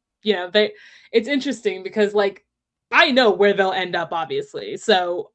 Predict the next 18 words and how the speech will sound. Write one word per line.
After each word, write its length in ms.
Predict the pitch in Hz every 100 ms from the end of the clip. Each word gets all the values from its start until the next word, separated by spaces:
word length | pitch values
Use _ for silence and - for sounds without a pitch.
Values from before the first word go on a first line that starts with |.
| 208
I 120 | 233
think 320 | 285 269 247
that 280 | 214 190 - -
they 160 | 202 202
are 80 | 214
characters 540 | 190 185 190 233 220
that 240 | 208 185 - _ _ _ _ -
they 100 | 220
don't 260 | 311 208
make 420 | 196 208 - - _ _ _ _ _ -
too 240 | - 285
much 220 | 294 277
of 100 | 254
an 60 | 226
impression 880 | 202 - 196 190 - 254 254 262 262 _ -
at 160 | 208 185
the 60 |
beginning, 560 | 180 175 165 208 285